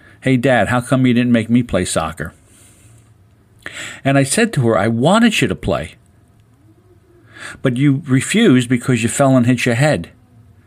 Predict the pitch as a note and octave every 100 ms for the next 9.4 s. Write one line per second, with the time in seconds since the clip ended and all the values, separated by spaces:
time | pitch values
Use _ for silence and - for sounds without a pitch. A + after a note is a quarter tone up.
0 | _ _ - _ _ _ _ _ - A#2
1 | E3+ C#3+ D3+ D3+ D3 C3 C3+ A#2+ C3 A#2+
2 | G#2+ A#2+ B2 A#2 A2 A2+ A2 G#2+ G2+ B2
3 | G#2+ - - _ _ _ _ _ - C#3+
4 | C3 - _ C3 C3+ D3+ D#3+ C3+ A#2 C3+
5 | C3+ G#2+ - G2+ F#2 F#2+ G2+ G#2 B2+ C3+
6 | A2+ - B2+ C3+ G2 F#2 E2+ G2+ A#2 -
7 | _ _ _ _ _ _ _ _ _ _
8 | - - - - - - _ _ - D#3
9 | E3 D#3 -